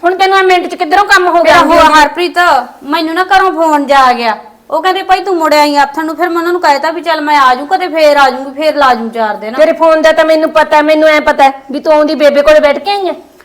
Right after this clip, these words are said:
Speaker 2: ਨਾ, ਤਾਈ ਨੇ
Speaker 1: ਕਰਕੇ
Speaker 2: ਤਾਂ
Speaker 1: ਗੱਲਾਂ
Speaker 2: ਵਿਚਾਰੀ ਨੇ ਮੈਨੂੰ ਕੁਛ ਨਹੀਂ ਆਖਿਆ।
Speaker 1: ਕੁਛ ਨਹੀਂ ਆਖਿਆ?
Speaker 2: ਨਾ ਵੀ।
Speaker 1: ਰਾਜਵੀਰ ਤੂੰ ਇਹ ਨਾ ਗੱਲ ਕਹਿ,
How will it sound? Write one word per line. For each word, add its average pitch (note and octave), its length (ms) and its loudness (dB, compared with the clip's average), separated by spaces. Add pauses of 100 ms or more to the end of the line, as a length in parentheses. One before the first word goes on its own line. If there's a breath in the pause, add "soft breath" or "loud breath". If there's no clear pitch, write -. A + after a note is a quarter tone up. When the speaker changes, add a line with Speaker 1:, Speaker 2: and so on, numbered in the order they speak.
(140 soft breath)
Speaker 2:
ਨਾ, F#4 180 2
ਤਾਈ F#4 140 2
ਨੇ F#4 80 4
Speaker 1:
ਕਰਕੇ F#4+ 100 0
Speaker 2:
ਤਾਂ A4 120 4
Speaker 1:
ਗੱਲਾਂ F#4+ 120 2
Speaker 2:
ਵਿਚਾਰੀ F4 280 2
ਨੇ F4 100 -4
ਮੈਨੂੰ E4 240 -8
ਕੁਛ D4+ 220 -8
ਨਹੀਂ B3 200 -8
ਆਖਿਆ। A#3 460 -4 (320)
Speaker 1:
ਕੁਛ F4+ 180 0
ਨਹੀਂ A#4+ 160 0
ਆਖਿਆ? B4 360 0 (120)
Speaker 2:
ਨਾ C#4 300 2
ਵੀ। F4+ 200 -2 (1160)
Speaker 1:
ਰਾਜਵੀਰ D#4+ 440 0
ਤੂੰ F4 160 -4
ਇਹ D#4+ 200 2
ਨਾ F4+ 80 0
ਗੱਲ A#3+ 280 0
ਕਹਿ, B3 240 -2